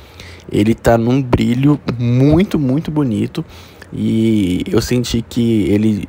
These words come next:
realmente, ele tem todos esses ativos que eu falei no começo do vídeo. Ele ficou bem macio, ficou bem hidratado. É como se eu tivesse feito uma hidratação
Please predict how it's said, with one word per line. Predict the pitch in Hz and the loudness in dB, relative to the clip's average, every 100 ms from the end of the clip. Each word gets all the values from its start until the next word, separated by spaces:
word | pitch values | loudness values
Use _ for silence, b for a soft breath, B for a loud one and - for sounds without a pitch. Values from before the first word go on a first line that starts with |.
| - | -10
realmente, | - 135 139 151 147 131 131 - | -6 -2 2 4 2 0 -4 -2
ele | 113 | -2
tem | - 113 | 0 -2
todos | 113 117 127 143 | 0 0 0 -2
esses | 123 113 | -2 0
ativos | 117 - 101 98 | 0 0 -4 -2
que | - | -4
eu | 104 | -2
falei | 101 95 | 0 0
no | 98 | -2
começo | - 95 92 95 | -2 -2 -2 -4
do | 92 | -6
vídeo. | 92 90 107 - B B B B - | -4 -4 -2 -6 B B B B -4
Ele | 98 101 104 104 101 95 | -2 0 2 2 2 2
ficou | 85 104 - 107 | -2 -4 0 0
bem | 92 - - 120 113 131 | 0 -8 2 4 4 2
macio, | 147 139 - 90 90 113 | -2 -2 -6 -4 -2 -2
ficou | - - | -4 -4
bem | 95 90 98 107 | -4 -2 -2 -2
hidratado. | 131 135 127 - 92 90 113 123 B B B B B B - | -4 -4 -4 -2 -2 -2 -4 -6 B B B B B B 0
É | 95 95 | 2 2
como | 87 - 113 | 0 2 2
se | 117 | 2
eu | |
tivesse | - 117 110 - - 127 123 117 107 - - - - - - - - - - - - | 2 2 2 0 -2 0 0 0 0 -2 -8 -14 -20 -20 -20 -20 -20 -20 -20 -20 -12
feito | - 101 107 | -2 -2 0
uma | 113 117 | 0 2
hidratação | 113 110 117 - 123 | 2 2 -4 0 -2